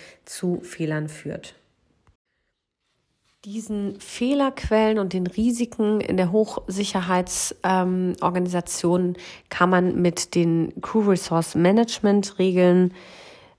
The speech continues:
ähm, begegnen. Das ist ein allgemeines Management von Zwischenfällen. Es gibt die fünfzehn Leitsätze. Erstens, kenne deine Arbeitsumgebung. Zweitens,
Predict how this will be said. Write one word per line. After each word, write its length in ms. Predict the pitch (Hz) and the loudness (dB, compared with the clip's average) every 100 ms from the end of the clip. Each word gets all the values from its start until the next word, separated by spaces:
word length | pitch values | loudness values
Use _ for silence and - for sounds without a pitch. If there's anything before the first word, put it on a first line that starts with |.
| - | -2
ähm, 320 | 180 170 175 | 2 4 2
begegnen. 760 | 170 160 170 226 - 226 226 208 | 0 0 0 0 4 6 8 6
Das 200 | 175 180 | 4 0
ist 160 | - | -2
ein 180 | - 170 | 0 2
allgemeines 840 | - 180 180 175 175 170 170 - - | 4 4 4 4 4 2 0 -6 0
Management 680 | 170 180 196 196 170 170 | 4 6 4 2 2 2
von 300 | - 165 160 | 0 -2 -2
Zwischenfällen. 1000 | 165 - 226 - 233 - - 196 196 202 196 - - - | -2 -6 -4 -2 -4 -2 0 2 4 2 -2 -16 -20 -12
Es 200 | 185 175 | -8 -6
gibt 160 | 185 190 | -6 -6
die 80 | 180 | -8
fünfzehn 500 | - 185 - 165 160 | -6 -6 -4 -4 -2
Leitsätze. 840 | 160 175 208 - 208 - 202 202 | 0 0 -2 -4 -6 -4 -4 -4
Erstens, 640 | - 180 208 - 208 208 - | -2 -2 -2 -4 -6 -6 -6
kenne 280 | - 208 | -2 0
deine 280 | 196 185 185 | 0 0 0
Arbeitsumgebung. 880 | 185 180 175 185 180 185 175 175 180 | -2 -2 -4 -4 -4 -4 -2 -4 -6
Zweitens, 600 | - - 170 175 180 - | -4 0 0 -2 -8 -8